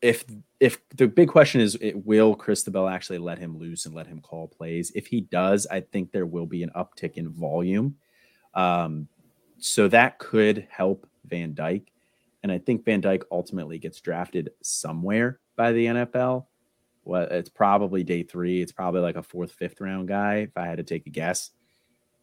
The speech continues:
So, I mean, you could do a lot worse. So that's why I say he's, like, a cheap throw in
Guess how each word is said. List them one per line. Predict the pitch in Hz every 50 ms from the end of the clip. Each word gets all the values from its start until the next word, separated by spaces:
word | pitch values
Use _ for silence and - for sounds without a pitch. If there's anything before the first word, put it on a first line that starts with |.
| _ _ _
So, | - - - 107 98 95 92 87 87 85 _ _ _ _ _ _ _ _ _ _ _ _ _ _ _ _ _ _ -
I | 113 117 120
mean, | 120 117 110
you | 104 107 113 120
could | 117 117 104
do | 87 101 92 98 101
a |
lot | 107 107 110 107 107 - -
worse. | - 110 110 113 113 - - - -
So | - - - 104 98
that's | 92 113 120 123 - -
why | 131 117 113 107
I | 104
say | 98 - - 92 92 92 90
he's, | 90 90 87 85 -
like, | 90 85 82 -
a | 85 82 82 80 80 - - _ _ _ _ _
cheap | - - 92 87 85 - _ _ _ -
throw | 92 87 85 85 87 92
in | 90 90 90 90 90